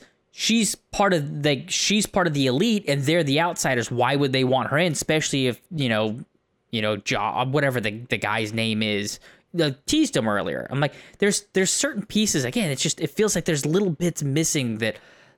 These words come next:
that could have really just made this a better movie if you either left it in or kind of decided to expel upon a little, some of it.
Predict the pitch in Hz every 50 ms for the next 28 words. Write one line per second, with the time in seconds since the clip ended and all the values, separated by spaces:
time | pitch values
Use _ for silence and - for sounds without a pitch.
0 | _ - 139 139 - 226 208 202 165 160 165 156 139 131 127 139 127 127 131 117
1 | 117 110 - 113 101 123 117 110 104 110 120 127 127 120 110 117 104 101 101 101
2 | - - 131 127 120 123 110 110 127 135 135 - 120 110 117 120 117 117 - 120
3 | 117 113 - - - 123 120 117 110 104 107 101 - 123 113 110 - 117 101 -
4 | - - - - - 120 120 117 117 101 - 101 98 101 101 101 101 104 101 101
5 | 101 _ _ _ - - - - - 113 98 101 - - - -